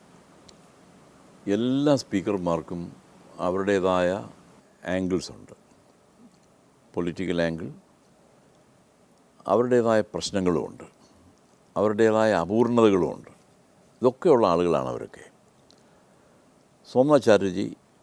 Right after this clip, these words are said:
എന്ന് പറയുന്ന സ്പീക്കർ, അദ്ദേഹം പാർലമെൻ്ററി സിസ്റ്റത്തിനെ കുറിച്ചൊക്കെ എന്ന് പറഞ്ഞു കഴിഞ്ഞാൽ വളരെയധികം അറിയാവുന്ന ഒരാൾ.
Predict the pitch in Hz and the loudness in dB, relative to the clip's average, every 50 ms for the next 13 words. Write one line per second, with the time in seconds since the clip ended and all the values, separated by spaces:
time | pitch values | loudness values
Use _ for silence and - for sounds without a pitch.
0 | _ _ _ _ _ _ - _ - 104 92 90 90 90 87 87 82 - - 82 | _ _ _ _ _ _ -20 _ -10 -4 -2 0 0 0 -2 -4 -6 -8 -8 -8
1 | 80 71 - - - - - - _ _ _ _ _ _ _ _ _ _ _ _ | -8 -6 -6 -8 -10 -10 -12 -20 _ _ _ _ _ _ _ _ _ _ _ _
2 | _ _ _ _ _ _ _ _ _ _ _ _ _ _ _ _ _ _ _ _ | _ _ _ _ _ _ _ _ _ _ _ _ _ _ _ _ _ _ _ _
3 | _ _ _ _ _ _ _ _ - 107 104 117 131 127 123 135 143 151 143 - | _ _ _ _ _ _ _ _ -4 -2 4 4 6 6 4 2 -2 -4 -8 -12
4 | - _ _ _ _ _ _ _ _ _ _ _ _ _ _ _ _ _ _ _ | -18 _ _ _ _ _ _ _ _ _ _ _ _ _ _ _ _ _ _ _
5 | _ _ _ - - - 107 110 113 127 131 135 123 131 135 110 - 110 - - | _ _ _ -8 0 4 4 6 6 4 0 0 -2 -4 -6 -6 -6 -8 -8 -8
6 | 127 117 127 127 123 113 113 104 - 120 120 120 113 113 113 113 110 110 110 107 | -10 -6 -4 -6 -4 -6 -6 -10 -8 -8 -6 -6 -6 -6 -4 -6 -6 -6 -6 -6
7 | 104 104 107 110 113 127 139 143 - _ _ _ _ _ _ _ _ _ _ _ | -6 -6 -8 -8 -8 -8 -10 -12 -14 _ _ _ _ _ _ _ _ _ _ _
8 | _ - 101 107 110 127 139 139 139 127 131 135 127 123 - - 87 92 101 110 | _ -6 -2 0 2 6 6 8 8 6 6 2 0 0 -2 -4 -2 0 4 6
9 | 117 113 107 101 92 87 80 73 65 65 65 64 | 8 8 8 6 4 2 0 -2 -2 -2 -4 -4